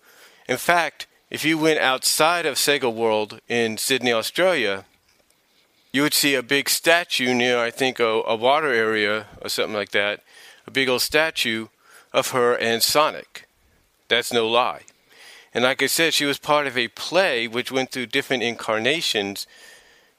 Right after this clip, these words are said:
Basically, it would be handheld puppets, kind of, I think, Jim Henson-like puppets, maybe. Maybe,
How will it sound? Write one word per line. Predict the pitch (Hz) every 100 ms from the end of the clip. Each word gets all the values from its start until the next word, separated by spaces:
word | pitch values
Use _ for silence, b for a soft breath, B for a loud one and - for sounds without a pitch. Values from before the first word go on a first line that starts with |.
| -
Basically, | 143 143 120 110 - 120 120 -
it | 117
would | 113 -
be | 113
handheld | 101 127 127 135 123
puppets, | - 127 - 123 120 - - - - - - _ _ b b b b
kind | - 131 127
of, | 107
I | 113
think, | 107 117 98
Jim | 120 104
Henson-like | 127 131 135 123 120 113
puppets, | 131 123 120
maybe. | 127 123 123 123 120 117 B B B B B B B B _ _ _
Maybe, | 127 127 120